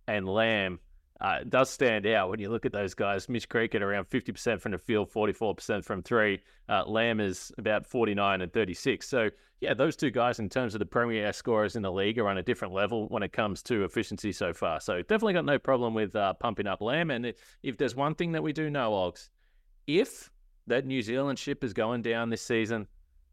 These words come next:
you're going down with it. That is one thing that we know, because you have kept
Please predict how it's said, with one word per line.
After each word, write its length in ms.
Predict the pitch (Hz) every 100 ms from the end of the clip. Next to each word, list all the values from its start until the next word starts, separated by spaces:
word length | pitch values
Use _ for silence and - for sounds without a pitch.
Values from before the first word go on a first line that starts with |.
| -
you're 180 | 104 107
going 240 | 104 95
down 200 | 90 82
with 140 | 80 76
it. 100 | - - - -
That 200 | 107 104
is 200 | 98 104
one 240 | 104 98
thing 160 | 107 95
that 80 |
we 120 | 98 92
know, 200 | 87 85
because 260 | 90 104
you 120 | 117
have 220 | 117 107 -
kept 420 | - 139 -